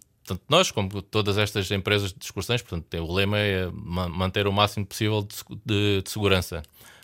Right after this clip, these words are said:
Obviamente estamos aqui a falar de, de fenómenos severos, eh, trovadas fortes, eh, rajadas muito fortes, tornados.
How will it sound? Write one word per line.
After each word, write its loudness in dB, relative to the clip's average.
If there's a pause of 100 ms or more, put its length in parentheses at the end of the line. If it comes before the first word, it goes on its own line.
Obviamente 2
estamos 0
aqui -2
a 0
falar 4
de, 0
de -10
fenómenos 2
severos, 0
eh, -8
trovadas 0
fortes, 0
eh, -4
rajadas 0
muito -4
fortes, 0
tornados. 2